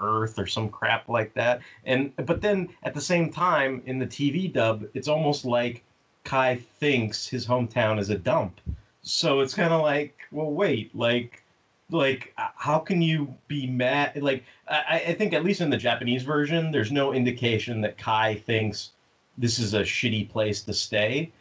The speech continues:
So it's a little more like he kinda walks up and he's like, "Hey, where'd Amuro go?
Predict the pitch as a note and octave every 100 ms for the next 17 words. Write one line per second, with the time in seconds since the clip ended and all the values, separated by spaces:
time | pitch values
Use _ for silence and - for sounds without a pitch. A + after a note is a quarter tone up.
0 | _ _ - D#3 C#3 B2+ C3 B2+ B2 B2
1 | C3+ A#2+ A#2 A2+ A2 G#2+ G#2 G2+ - A#2+
2 | A2+ A#2 A2 G#2 A2+ G#2 - A2 A2+ G#2+
3 | G#2+ A#2 G3+ E3+ C3 D#3+ F#3 A3+ E3+ A2+
4 | G2 F#2+